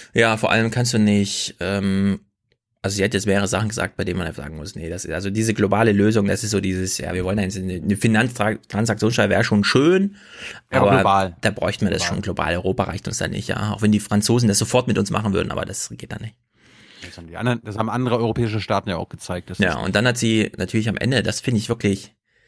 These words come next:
Speaker 1: es gibt da einen sehr guten Ausschnitt von Harald Lesch, den können wir auch nochmal so als Evergreen mal präsent haben.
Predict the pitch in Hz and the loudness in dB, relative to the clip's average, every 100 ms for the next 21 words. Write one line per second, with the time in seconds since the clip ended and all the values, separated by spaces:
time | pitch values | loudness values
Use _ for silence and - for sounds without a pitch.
0 | _ - 120 95 95 123 123 101 98 110 | _ -8 0 2 2 2 2 2 2 0
1 | 101 90 101 90 - 90 - 90 98 82 | 0 0 -2 -2 -2 -2 -2 -2 -2 -4
2 | 87 80 73 - 80 - - 107 104 95 | -2 -4 -4 -6 -6 -6 -4 0 0 0
3 | 98 95 87 - - 90 85 - 90 90 | 2 2 2 -2 -4 -6 -4 -4 -2 0
4 | 110 98 95 113 | 0 2 2 0